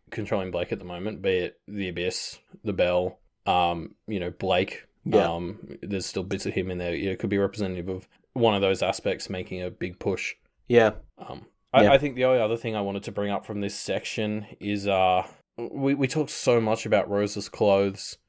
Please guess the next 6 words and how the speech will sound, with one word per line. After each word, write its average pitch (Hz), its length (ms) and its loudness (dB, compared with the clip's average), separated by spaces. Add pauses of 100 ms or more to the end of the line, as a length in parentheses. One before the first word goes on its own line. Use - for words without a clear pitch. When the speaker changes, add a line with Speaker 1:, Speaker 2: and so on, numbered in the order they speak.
(200)
Speaker 1:
last 107 500 4
chapter. 107 540 2 (220)
Speaker 2:
Yeah. 143 200 10
Speaker 1:
And 107 160 2
I 107 80 2
think 110 340 -2